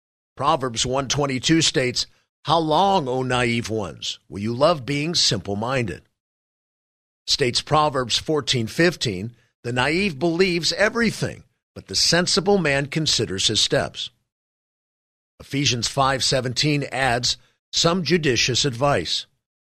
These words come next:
It reads, "So then do not be foolish, but understand what the will of the Lord is." Be discerning. Ask judiciously, "Does the pastor I'm following really shepherd me?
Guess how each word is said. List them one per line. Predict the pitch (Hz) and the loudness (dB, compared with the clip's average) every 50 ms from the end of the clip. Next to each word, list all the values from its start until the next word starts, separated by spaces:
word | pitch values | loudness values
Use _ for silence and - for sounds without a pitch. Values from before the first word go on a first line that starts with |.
| _ | _
It | - 92 87 | -10 -10 -8
reads, | 90 117 143 143 131 123 123 123 120 - - _ _ _ _ _ _ _ | -4 0 2 2 2 2 2 0 -2 -6 -8 _ _ _ _ _ _ _
"So | - - 147 | -2 0 2
then | 127 107 151 156 147 | 2 4 4 2 2
do | 127 139 160 | 0 0 0
not | 165 175 175 208 214 - | 2 2 2 0 0 -2
be | 180 151 | -2 -4
foolish, | 123 - - 127 101 82 76 60 - - - - _ _ _ _ _ _ | -4 -4 -4 -4 -4 -4 -6 -10 -12 -14 -16 -16 _ _ _ _ _ _
but | - 92 117 | -10 -6 -2
understand | 151 185 170 185 170 - - 175 160 156 160 | -2 0 2 2 2 2 2 2 2 2 2
what | 160 170 - - | 2 2 2 4
the | 208 196 | 4 4
will | 180 160 139 127 123 123 123 - - | 4 4 4 2 2 2 0 -4 -6
of | - - 135 120 | -6 -6 -4 0
the | 139 143 | 0 0
Lord | 123 107 92 80 80 80 98 | 0 0 -2 -4 -4 -4 -4
is." | 113 110 76 57 - - - - _ _ _ _ _ _ _ _ _ _ _ _ _ _ _ _ _ _ _ _ _ - 113 | -2 -2 -2 -4 -6 -8 -8 -10 _ _ _ _ _ _ _ _ _ _ _ _ _ _ _ _ _ _ _ _ _ -16 -4
Be | 110 151 165 190 202 202 208 208 196 - _ _ _ - | 2 4 4 6 6 4 2 0 -2 -6 _ _ _ -6
discerning. | - 165 151 - - - - 170 170 170 160 131 87 57 - - _ _ _ - | -4 -2 0 0 2 2 4 4 4 4 2 0 -2 -6 -10 -16 _ _ _ -8
Ask | 101 110 113 - - | -4 -2 -2 -2 0
judiciously, | - 156 151 135 208 214 - - - 147 123 - - 92 71 - - _ _ _ _ _ _ _ _ - | 0 0 2 4 6 4 6 4 0 0 0 -2 -2 -4 -6 -10 -12 _ _ _ _ _ _ _ _ -8
"Does | 104 110 - - | -6 -4 -4 -2
the | - 117 | -2 -2
pastor | - - 123 143 143 - - 180 190 | -2 0 0 2 0 0 0 0 0
I'm | 190 196 170 | 0 0 0
following | - - 143 135 131 135 135 139 139 135 123 | 0 0 0 0 0 0 0 0 0 0 0
really | 113 117 117 120 139 | 0 0 0 0 0
shepherd | 147 - - - 185 202 202 - 185 143 104 | 0 2 2 2 2 2 2 0 0 0 -2
me? | 98 76 - - | -4 -10 -10 -12